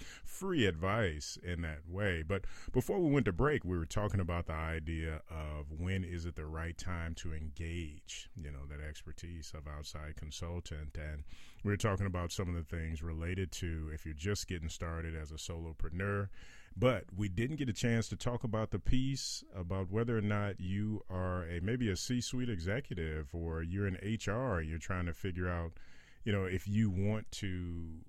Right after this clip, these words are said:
bring someone on to help. Because now, I will tell you this, it's been my experience after almost, I don't know, twenty years now, uh, consulting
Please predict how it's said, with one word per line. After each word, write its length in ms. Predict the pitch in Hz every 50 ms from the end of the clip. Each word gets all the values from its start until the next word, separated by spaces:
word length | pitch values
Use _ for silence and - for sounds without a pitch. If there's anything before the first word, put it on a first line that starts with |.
| - - -
bring 380 | 85 82 80 98 104 107 110 110
someone 540 | - - - 107 98 98 95 92 92 95 98
on 400 | 98 104 104 98 90 85 82 -
to 300 | - - 107 - 92 76 -
help. 280 | - - 170 170 - -
Because 400 | - 123 - - 110 98 - 90
now, 220 | 101 117 113 98 87
I 140 | 85 82 82
will 220 | 87 120 170 196
tell 180 | - - 139 131
you 120 | 107 98
this, 400 | 98 123 175 185 120 95 - - - - - - -
it's 160 | 117 117 92
been 200 | 117 139 147 143
my 160 | 135 139 147
experience 580 | 139 120 - - - 131 127 113 92 87 78 -
after 300 | 90 82 - 85 85 87
almost, 520 | 90 92 95 95 92 85 - - - - - - - - - 65 69
I 40 |
don't 100 | 82 101
know, 140 | 85 71 71 -
twenty 260 | - - 117 127 139
years 440 | 131 104 107 120 160 208 202 - 80
now, 400 | 82 78 73 71 71 71 73 78 - - - - - - -
uh, 120 | 82 85
consulting 920 | 82 - 104 87 82 - - 107 98 101 95 - 104 98 98 95 98 95